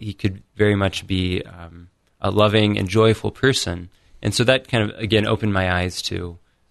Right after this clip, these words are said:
um, the fact that the, the priesthood is, is, uh, a beautiful, um, way to serve God in a way, but it, it's not, it's not somehow devoid of joy, um, as, as we might think, because,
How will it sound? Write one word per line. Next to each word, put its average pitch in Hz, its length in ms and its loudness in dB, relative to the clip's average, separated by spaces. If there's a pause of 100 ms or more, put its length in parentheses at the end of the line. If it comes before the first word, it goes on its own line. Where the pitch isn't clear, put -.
(100)
um, 90 340 -16
the 92 80 -16
fact 101 260 -4
that 98 200 -4
the, 104 100 -4
the 104 160 -6
priesthood 98 640 0
is, 90 340 -8 (420)
is, - 340 -4 (100)
uh, 85 80 -18 (260)
a 98 60 -4
beautiful, 98 840 0 (160)
um, 92 320 -20 (380)
way 107 240 4
to 107 140 -2
serve 95 280 2
God 98 380 0
in 113 140 -4
a 107 60 0
way, 110 240 2
but 110 140 -2
it, 104 220 -2
it's 110 200 -8
not, 113 340 -2 (360)
it's - 200 -10
not 107 160 0
somehow 95 420 0
devoid 95 420 0
of 87 120 -4
joy, 98 500 4 (340)
um, 90 340 -6 (240)
as, 90 160 -6
as 98 200 -8
we 98 80 2
might 95 240 0
think, 117 280 0
because, 92 600 -4